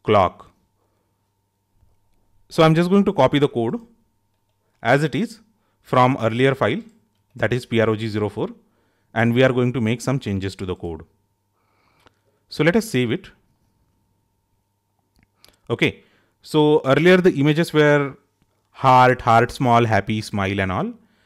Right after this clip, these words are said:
Now we are going to have clock images. So there are twelve clock images from clock one to clock twelve, and it is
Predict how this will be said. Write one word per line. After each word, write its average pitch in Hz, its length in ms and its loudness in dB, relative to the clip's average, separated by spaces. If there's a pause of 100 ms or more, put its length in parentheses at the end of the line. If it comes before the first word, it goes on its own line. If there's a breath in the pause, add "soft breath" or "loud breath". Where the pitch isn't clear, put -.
(280)
Now 143 140 0
we 151 120 2
are 160 80 4
going 156 220 0
to 160 80 -2
have 151 340 2
clock 113 260 -2
images. 87 540 -10 (560)
So - 160 -4
there 139 180 4
are 151 140 8
twelve 165 300 2
clock 135 260 2
images 117 460 -6 (260)
from 127 300 0
clock 123 280 0
one 156 160 -2
to 156 80 -10
clock 107 300 -4
twelve, 131 240 -4 (460)
and 131 680 0 (140)
it 123 140 -8
is 151 360 -10